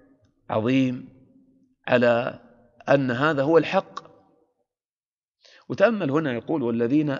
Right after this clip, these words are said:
آتيناهم الكتاب"، ما قال: "والذين أوتوا الكتاب". ما الفرق؟ في بعض الآيات مثلًا يقول: "ألم تر إلى الذين أوتوا نصيباً من الكتاب يدعون إلى كتاب الله ليحكم بينهم ثم يتولى فريق منهم معرضون" مثلًا.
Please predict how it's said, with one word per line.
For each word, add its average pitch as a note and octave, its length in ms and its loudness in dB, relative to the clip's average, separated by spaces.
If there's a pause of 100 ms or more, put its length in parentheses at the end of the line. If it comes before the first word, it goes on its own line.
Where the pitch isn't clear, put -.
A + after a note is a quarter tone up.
آتيناهم E3 840 0
الكتاب"، C#3+ 300 -4
ما G#3 100 -6
قال: F#3 180 0
"والذين C3 380 0
أوتوا B2 360 -2
الكتاب". G#2 540 -4 (680)
ما F3 140 -8
الفرق؟ C3 560 -2 (800)
في C3+ 100 -10
بعض D#3 220 -2
الآيات C3+ 500 0
مثلًا A#2+ 480 -6
يقول: A#2 460 -6
"ألم A2+ 220 -2
تر A2+ 220 0
إلى A2+ 200 -4
الذين A2 420 -4
أوتوا A2+ 640 -4
نصيباً G#2 400 -6
من G#2+ 220 -6
الكتاب G#2+ 460 -2
يدعون G2 380 -6
إلى G#2+ 300 -4
كتاب G#2 360 -4
الله G#2+ 200 -4
ليحكم G2+ 340 -10
بينهم G#2+ 240 -4
ثم A#2+ 260 -6
يتولى A#2 440 -2
فريق A2 340 -4
منهم A2 380 -6
معرضون" G#2+ 640 -6
مثلًا. G#2+ 360 -10